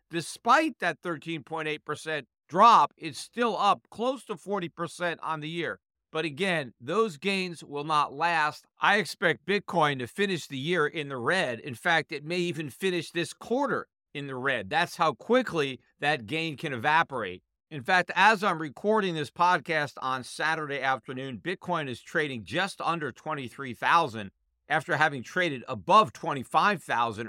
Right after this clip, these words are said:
earlier in the week. I think the high that I saw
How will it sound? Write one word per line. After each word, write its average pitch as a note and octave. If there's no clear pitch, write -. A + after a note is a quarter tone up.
earlier C#3+
in A#2+
the A2+
week. D3
I A#2
think F#3
the D3+
high D3
that C3+
I A#2
saw D3+